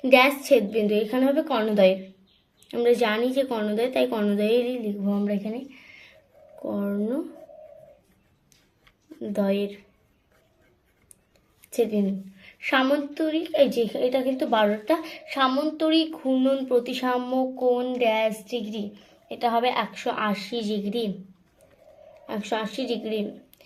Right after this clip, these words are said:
সমবাহু ত্রিভুজের ঘূর্ণন প্রতিসাম্য কোণ একশো কুড়ি ডিগ্রি। আবার বর্গক্ষেত্রের ঘূর্ণ-,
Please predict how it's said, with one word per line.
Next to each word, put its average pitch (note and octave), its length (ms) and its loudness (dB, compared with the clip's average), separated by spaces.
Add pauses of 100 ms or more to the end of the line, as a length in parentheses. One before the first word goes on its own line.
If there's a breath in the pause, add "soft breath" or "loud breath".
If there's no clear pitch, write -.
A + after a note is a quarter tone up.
(320 loud breath)
সমবাহু D4+ 680 4
ত্রিভুজের C4 420 0
ঘূর্ণন B3+ 420 0
প্রতিসাম্য B3+ 600 0
কোণ A3+ 360 -4
একশো A3 480 -6
কুড়ি G#3+ 360 -4
ডিগ্রি। A3 480 -4 (1200 loud breath)
আবার B3+ 200 4
বর্গক্ষেত্রের D#4 800 4
ঘূর্ণ-, B3+ 200 -6